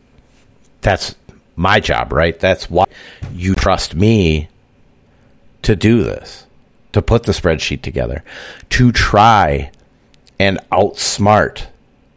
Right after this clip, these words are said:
the best players in the industry. And I think we do a pretty damn good job, for the most part. There is some learning stuff.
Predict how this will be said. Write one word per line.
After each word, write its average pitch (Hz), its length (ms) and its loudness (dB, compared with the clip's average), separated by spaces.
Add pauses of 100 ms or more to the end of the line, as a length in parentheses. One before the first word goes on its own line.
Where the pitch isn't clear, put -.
(220)
the 101 120 0
best 82 400 -2
players 71 720 -2 (920)
in 90 140 0
the 71 100 -2
industry. 92 680 -4 (3500)
And 98 140 2
I 95 60 2
think 127 260 0
we 131 100 2
do 113 220 4
a 101 40 4
pretty 104 320 0
damn 92 260 2
good 78 160 0 (100)
job, 50 280 -2 (1160)
for - 180 0
the 120 120 4
most 117 360 4
part. - 240 -8 (600)
There 87 200 2
is 85 140 0
some 110 240 2
learning 110 320 2
stuff. - 420 -14